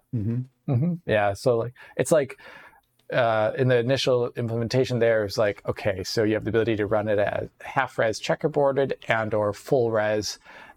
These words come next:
Speaker 2: and, uh, it does only one native bounce instead of storing other bounces in a world probe grid that then are traced back to. So, like,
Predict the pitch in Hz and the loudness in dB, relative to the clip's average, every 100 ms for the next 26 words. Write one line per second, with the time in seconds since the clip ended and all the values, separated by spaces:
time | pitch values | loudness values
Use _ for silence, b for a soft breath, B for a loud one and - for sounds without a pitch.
0 | - 123 117 110 107 104 - 104 104 113 | -2 0 0 -2 -2 -2 0 0 0 -2
1 | 104 127 113 - 120 110 110 110 117 117 | 0 0 0 -4 -2 -2 -2 0 2 0
2 | 117 107 135 123 117 110 110 - - _ | 0 -2 -2 0 -2 -2 -4 -8 -12 _
3 | _ _ - 107 147 120 110 - 139 120 | _ _ -6 -2 0 0 -2 0 2 4
4 | 110 110 - 131 123 104 104 98 110 90 | 0 -2 0 2 2 0 -4 -2 -4 -4
5 | - - 104 101 - - 113 104 104 101 | -6 -6 -4 -4 -6 -4 -2 0 0 0
6 | 95 - 110 98 101 101 95 - 101 - | 0 -2 -2 -2 0 0 0 0 -2 0
7 | 98 95 - 98 - 104 95 - - 120 | -4 -4 -4 -6 -2 -4 -4 -10 -10 -10
8 | B B B B - 156 147 127 | B B B B 2 4 2 -2